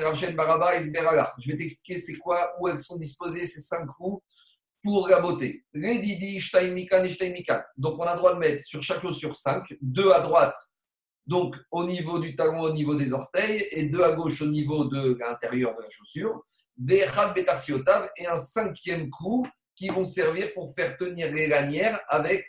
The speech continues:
la chaussure. Quand on a dit c'est des spartiates, il y a besoin d'une lanière, et ces lanières, elles ont besoin d'être fixées.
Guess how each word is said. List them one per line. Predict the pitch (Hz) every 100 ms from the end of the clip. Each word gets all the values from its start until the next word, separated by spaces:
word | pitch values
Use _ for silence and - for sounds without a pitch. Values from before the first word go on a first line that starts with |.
| -
la | 156 185 -
chaussure. | - 156 131 120 -
Quand | 131
on | 147
a | 156
dit | 143
c'est | 127
des | 127
spartiates, | - - - 185 226 - _ _
il | 143
y |
a | 165
besoin | 165 170 175 170 151
d'une | 147 135 123
lanière, | 139 143 143 156 220 220 - _ 139
et |
ces | 147 151
lanières, | 151 180 190
elles | 170
ont | 165 170
besoin | 170 170
d'être | 160 -
fixées. | - 135 - 127